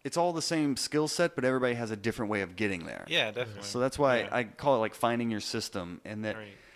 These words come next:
Speaker 1: there's a bunch of information, there's a bunch of different writing techniques, and a bunch of different ways of building on these techniques
Speaker 2: That's
Speaker 1: and,
Speaker 2: really
Speaker 1: like,
Speaker 2: cool.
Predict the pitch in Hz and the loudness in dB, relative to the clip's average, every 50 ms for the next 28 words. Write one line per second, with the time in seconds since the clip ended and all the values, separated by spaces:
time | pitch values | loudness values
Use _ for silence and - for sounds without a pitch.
0 | - _ - 127 110 117 107 101 101 127 131 127 - - 123 110 107 117 107 - | -16 _ -6 -4 -2 -2 -2 2 2 2 4 2 2 0 -2 -2 -2 -4 -4 -4
1 | 113 107 107 107 110 101 - 107 104 101 92 95 90 101 110 107 - 107 98 101 | -4 -2 -2 -2 -2 -2 -6 -6 -6 -6 -6 -6 -4 -4 -4 -4 -4 -6 -8 -6
2 | 95 92 60 85 101 104 101 98 87 104 101 67 85 98 90 82 - - 92 95 | -6 -6 -4 -4 -4 -4 -4 -6 -8 -8 -10 -10 -10 -10 -12 -12 -12 -12 -12 -10
3 | 92 90 107 104 - - 104 85 82 104 104 95 - - 101 95 87 62 87 104 | -8 -6 -6 -6 -6 -8 -10 -10 -8 -8 -8 -8 -6 -4 -4 -4 -4 -2 -2 -2
4 | 101 95 90 92 90 - 117 113 113 107 113 113 104 98 95 92 90 92 95 90 | -2 -2 -4 -8 -6 -2 0 0 2 0 -2 -2 -4 -4 -4 -4 -6 -8 -10 -12
5 | - - - 104 90 - 90 98 95 87 - - - - 85 82 - 101 104 90 | -12 -10 -8 -8 -8 -6 -6 -8 -8 -10 -10 -12 -14 -12 -10 -10 -8 -6 -4 -4
6 | 85 82 123 120 107 101 104 | -4 -6 -6 -10 -14 -16 -18